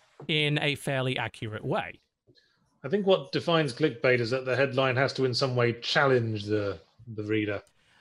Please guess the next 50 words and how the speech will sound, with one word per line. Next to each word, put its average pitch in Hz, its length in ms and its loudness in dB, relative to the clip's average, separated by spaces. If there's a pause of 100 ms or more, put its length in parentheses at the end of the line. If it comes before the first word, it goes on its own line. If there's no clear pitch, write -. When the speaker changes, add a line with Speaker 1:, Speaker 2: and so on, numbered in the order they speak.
Speaker 1:
There's 185 220 2
Speaker 2:
They 269 40 4
Speaker 1:
a - 20 4
Speaker 2:
say, 269 120 8
Speaker 1:
lot 285 100 4
Speaker 2:
"You'll 277 120 6
Speaker 1:
of 247 80 4
Speaker 2:
be 165 80 8
Speaker 1:
that. - 60 6
Speaker 2:
surprised 190 420 6
by 170 160 10
this. 147 440 6 (200)
Speaker 1:
Yeah, 180 300 6
Speaker 2:
You 156 60 12
Speaker 1:
th- 160 80 10
Speaker 2:
won't 170 180 6
believe 185 340 6
this." 185 520 8 (180)
Speaker 1:
there's 160 200 -2
a 180 40 2
lot 208 160 0
of 190 140 -4 (120)
questioning 151 1000 -2 (480)
the 151 240 -2
viewer 135 640 0 (440)
to 131 360 0
the 123 120 -4
point 143 240 -2
where 135 160 0
Speaker 2:
Yeah. 131 60 0
Speaker 1:
it's - 180 -6
provoking 160 880 -2
them 123 200 -2
to 131 140 -4
click 202 260 -2
on 143 100 -2
it. 131 60 -4
It's 120 100 -2
like, 135 120 -4 (120)
"Well, 277 180 4
I 294 120 4
Speaker 2:
Yeah. 175 140 -2
Speaker 1:
bet 240 180 2
I 196 180 4
won't 202 420 2
be. 170 460 2 (160)
Ah, 190 220 2
da, 175 100 0
da." 185 260 2
Speaker 2:
Yes. 156 280 2